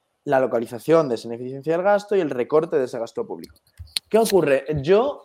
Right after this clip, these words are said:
como liberal, y esto es un, esto es un debate que yo creo que hay con los ancaps o con los libertarios, yo como liberal sí favorezco que haya un sistema público de sanidad y educación. Y siempre he sido favorable a que lo haya.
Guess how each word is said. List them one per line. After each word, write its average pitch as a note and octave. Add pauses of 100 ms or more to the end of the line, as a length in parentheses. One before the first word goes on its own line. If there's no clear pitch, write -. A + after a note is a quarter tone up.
como D3+
liberal, F3+
y C#3+
esto C#3
es D#3+
un, D#3 (320)
esto D#3
es D#3+
un F3
debate E3+
que D3
yo D3
creo C#3+
que C#3+
hay C#3+
con C3+
los C3
ancaps D#3
o C#3+
con C3+
los B2
libertarios, D#3 (260)
yo D3
como A#3
liberal A#3
sí G#3+
favorezco F#3+
que E3+
haya E3
un E3+
sistema D#3+
público E3+
de D3
sanidad B2+
y D3
educación. G#2+ (640)
Y -
siempre C#3
he -
sido C3+
favorable C3
a D#3+
que C3
lo G#2+
haya. F#2+